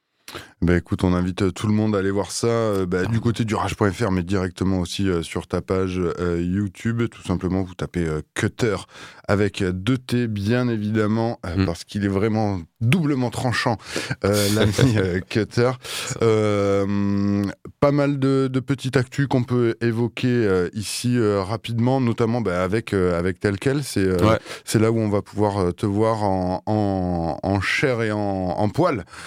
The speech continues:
Speaker 1: Euh,
Speaker 2: Ouais, en beaucoup de poil, d'ailleurs.
Speaker 1: <laughs> Euh, février, du coup, euh, on te voit alors avec les copains du Musaï Club,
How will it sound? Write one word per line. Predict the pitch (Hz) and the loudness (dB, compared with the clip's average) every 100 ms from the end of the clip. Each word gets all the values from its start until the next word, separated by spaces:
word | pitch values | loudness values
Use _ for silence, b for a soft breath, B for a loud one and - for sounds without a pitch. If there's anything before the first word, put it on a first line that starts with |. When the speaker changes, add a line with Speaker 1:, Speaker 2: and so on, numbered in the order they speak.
| B - | B 2
Speaker 1:
Euh, | 104 | 6
Speaker 2:
Ouais, | 104 110 107 - 139 135 120 | 8 8 6 4 2 4 4
en | 95 | 4
beaucoup | 92 113 117 | 2 0 0
de | |
poil, | - 107 104 92 | 4 6 6 6
d'ailleurs. | 143 95 | 4 2
Speaker 1:
<laughs> | 101 117 - - - 160 101 - - 147 - | 0 -6 -6 -6 -2 0 0 0 -4 -4 0
Euh, | 104 107 107 104 104 | 2 2 2 2 0
février, | - 139 120 123 131 139 139 143 143 | 0 -2 2 2 2 2 2 2 0
du | 127 127 | -2 -4
coup, | - - 139 143 147 151 151 - | -4 -6 -2 0 2 2 2 2
euh, | 107 107 107 107 104 104 | 0 2 0 0 0 -2
on | 110 | -2
te | 110 | -2
voit | 113 117 120 | 0 2 2
alors | 117 107 95 | 2 0 0
avec | 95 113 | 0 -2
les | - | -2
copains | 139 127 127 | -2 0 0
du | 120 113 107 | 0 2 2
Musaï | 120 131 110 104 | 2 0 -2 -2
Club, | - 131 92 | -2 -2 -2